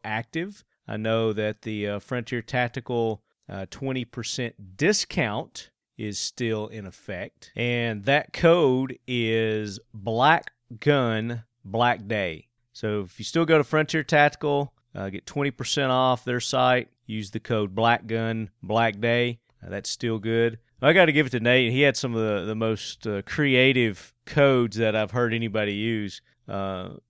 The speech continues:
that thirty percent off that they were offering with the free, uh, sights for, uh, whatever gun you wanted, you could choose of the Trijicon sights that you wanted for your gun.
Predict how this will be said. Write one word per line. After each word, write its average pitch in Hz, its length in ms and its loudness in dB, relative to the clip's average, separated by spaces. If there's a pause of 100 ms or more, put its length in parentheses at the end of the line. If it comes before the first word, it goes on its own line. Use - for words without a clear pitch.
that 110 320 -6
thirty 123 260 0
percent 120 460 -2
off 120 260 2
that 117 140 -8
they 120 100 2
were 113 140 2
offering 117 480 0
with 98 140 -8
the 101 80 -14
free, 110 600 -6 (260)
uh, 92 380 -10
sights - 760 -2 (160)
for, 104 440 -6
uh, 85 360 -8
whatever 107 440 -6
gun 113 280 -4
you 104 100 -6
wanted, 107 240 -4
you 101 100 -6
could 98 100 -10
choose 107 360 -6
of 92 80 -10
the 98 100 -6
Trijicon 104 580 -10
sights 104 340 -6
that 101 180 -12
you 98 60 -10
wanted 101 340 -10
for 101 100 -14
your 92 160 -12
gun. 104 420 -8